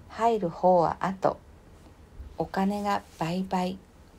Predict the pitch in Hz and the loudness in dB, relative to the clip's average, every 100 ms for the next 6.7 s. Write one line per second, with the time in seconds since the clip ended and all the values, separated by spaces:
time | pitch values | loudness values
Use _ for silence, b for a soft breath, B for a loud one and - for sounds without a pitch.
0 | - - - B B B - - - 190 | -20 -20 -20 B B B -20 -20 -6 -2
1 | 220 233 254 262 262 - 240 233 233 233 | 0 0 2 0 -2 -4 -6 -2 -4 0
2 | 220 214 - 240 294 254 175 - 170 170 | 2 2 0 -4 -2 0 -2 -4 -2 0
3 | 175 185 180 185 185 185 185 202 220 214 | 0 -2 0 -2 -2 -4 -4 -2 -2 -2
4 | 165 143 143 147 - 151 147 - - - | -6 -4 -6 -8 -6 -6 -8 -16 -20 -20
5 | - B B B B B - - 214 214 | -20 B B B B B -12 -4 -2 0
6 | 233 226 - - 208 208 | -2 -2 -6 -6 -4 -4